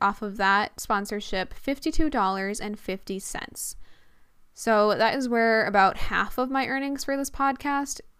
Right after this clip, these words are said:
came from. And, you know, Anchor says that they will give you new sponsorships when other ones end.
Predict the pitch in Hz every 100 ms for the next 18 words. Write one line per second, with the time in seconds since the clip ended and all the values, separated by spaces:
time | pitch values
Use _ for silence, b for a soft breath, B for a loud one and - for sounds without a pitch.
0 | _ - 277 294 277 302 302 302 311 -
1 | 220 220 208 254 277 269 - 269 285 294
2 | - 233 240 233 226 - 214 214 220 214
3 | 214 214 214 208 208 190 - 226 214 -
4 | 214 - 214 202 - 196 196 196 190 190
5 | - - 208 302 302